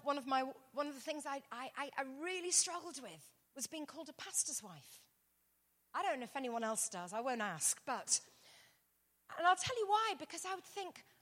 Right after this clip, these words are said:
"Why am I being defined by his job?" The only other role I could think of was farmers. You call them farmers' wives, but you don't say doctors' wives or,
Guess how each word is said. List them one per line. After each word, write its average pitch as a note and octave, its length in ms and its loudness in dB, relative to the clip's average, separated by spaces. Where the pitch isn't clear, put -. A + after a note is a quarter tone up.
"Why F4+ 180 2
am A4+ 140 -2
I A#4 160 -2
being F#4+ 220 -2
defined D#4+ 540 -6
by A#3+ 140 -2
his D4 280 -6
job?" D3 380 -10
The F4 60 12
only A#4+ 580 12
other A#3+ 100 6
role G4+ 260 12
I E4+ 80 10
could C#4 180 -2
think G#4 380 -2
of F#3 220 -2
was C4 180 -4
farmers. F#4 840 4
You E4 160 4
call G#4 300 2
them D#4+ 120 2
farmers' E4 380 6
wives, A#3 260 4
but E4+ 120 -4
you F4 60 -2
don't G#4+ 200 0
say F#4 200 -2
doctors' C#4+ 520 2
wives D4+ 580 -2
or, A3+ 120 0